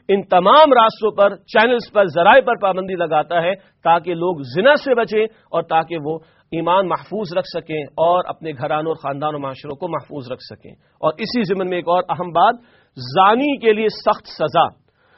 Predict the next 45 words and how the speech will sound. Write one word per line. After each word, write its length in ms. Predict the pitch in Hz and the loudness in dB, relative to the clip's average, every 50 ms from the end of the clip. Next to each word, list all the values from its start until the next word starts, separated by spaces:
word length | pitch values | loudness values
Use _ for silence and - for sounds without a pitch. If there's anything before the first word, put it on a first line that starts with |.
| _ _ - 127 123 | _ _ -18 -8 -2
غیر 280 | 147 196 226 262 285 285 | 2 4 4 4 4 2
شادی 360 | 269 - 254 226 220 208 240 | 2 2 2 2 2 2 -2
شدہ 400 | 233 - - 214 196 233 233 226 220 | -6 -2 -2 0 2 4 2 2 2
کے 80 | - 208 | 0 -2
لیے 120 | 214 220 | -2 0
ایک 300 | 208 - 214 226 233 233 - | 0 2 2 2 2 0 -4
سو 300 | - - 208 202 208 208 | -4 2 4 4 4 4
کوڑوں 340 | 202 196 185 190 214 240 247 | 2 0 0 2 2 2 0
کی 120 | 196 233 | 0 -6
سزا 400 | 233 - 233 220 190 226 233 254 262 - _ _ _ | -6 -4 -4 -2 2 2 2 2 2 -2 _ _ _
سورہ 280 | - - - 196 202 202 | -20 -6 -4 0 0 2
نور 240 | 185 185 208 220 196 | 0 0 -2 -6 -4
کی 120 | 160 196 | -2 0
آیت 180 | 185 180 160 175 | 0 0 -2 -4
نمبر 160 | 170 170 196 | -6 -6 -6
دو 240 | 156 127 175 202 202 | -4 0 2 2 2
کے 120 | - 180 | 0 -2
مطابق، 520 | 165 156 127 - 143 135 123 120 113 - _ _ _ _ _ - | -4 -4 -2 -2 -2 -2 -2 -6 -12 -16 _ _ _ _ _ -2
اور 120 | 160 180 | 0 0
شادی 400 | 175 - - 190 180 202 208 262 | 0 0 2 4 4 4 2 -2
شدہ 400 | 247 - - 220 190 226 226 226 220 - _ _ _ _ | -6 -4 -4 0 2 4 4 4 2 0 _ _ _ _
کے 140 | - 208 202 | 0 0 0
لیے 280 | 185 180 180 190 208 202 | 0 0 0 0 2 2
رجم 360 | 147 170 208 208 220 233 226 | 4 2 2 2 0 -4 -6
کی 120 | 180 214 | -6 -10
سزا 340 | 202 - - 175 165 151 185 | -8 -6 -4 -4 0 2 2
یعنی 280 | 196 - - 170 160 151 | 0 0 0 -6 -8 -6
پتھر 320 | 151 - - - - 208 | -8 -8 -8 -4 -4 -4
مار 220 | 185 170 165 170 165 | 0 0 0 0 0
کر 120 | 151 175 | -2 -6
قتل 300 | 156 - 175 - 175 175 | -6 -4 -4 -4 -4 -4
کرنا 280 | - 170 151 147 156 180 202 - _ _ _ _ | -4 -6 -6 -4 -4 -6 -6 -6 _ _ _ _
بخاری 380 | 147 165 - 175 170 185 208 214 | -8 -4 0 2 2 2 2 -2
شریف 280 | 196 - 190 185 196 185 | -4 -6 -8 -8 -4 -4
اور 100 | 190 170 | -4 -4
دیگر 240 | 147 165 170 165 180 | -4 -6 -6 -4 -4
احادیث 460 | - - 151 160 160 156 185 202 - | -2 -2 -2 -2 -4 -4 -6 -10 -8
میں 80 | 175 185 | -8 -8
ذکر 260 | 156 170 196 196 202 | -6 -6 -6 -2 0
آتا 240 | 190 185 185 - 226 | 2 2 2 2 0
ہے، 60 | 240 | 0
اور 380 | 269 254 _ _ _ _ 170 170 | 0 -2 _ _ _ _ 0 2
اللہ 280 | 185 185 202 214 214 208 | 2 2 2 0 0 0
کے 80 | 175 190 | 0 -2
نبی 220 | 180 185 175 202 | -2 -2 -2 0